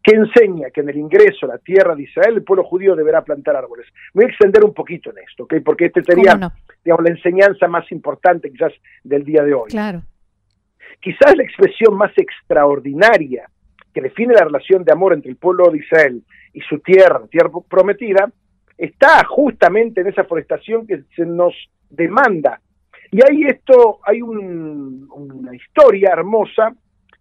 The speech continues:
Speaker 1: en Ra-, en Avot de Rabbi Natán. Avot de Rabbi Natán es, de hecho, la explicación de Pirkei Avot, esta,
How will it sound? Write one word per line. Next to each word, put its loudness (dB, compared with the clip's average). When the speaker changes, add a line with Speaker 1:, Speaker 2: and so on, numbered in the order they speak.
Speaker 1:
en -4
Ra-, 2
en -4
Avot -2
de 2
Rabbi 2
Natán. -4
Avot 4
de 0
Rabbi 2
Natán 2
es, -2
de 2
hecho, -6
la -6
explicación -4
de 4
Pirkei -4
Avot, 0
esta, -4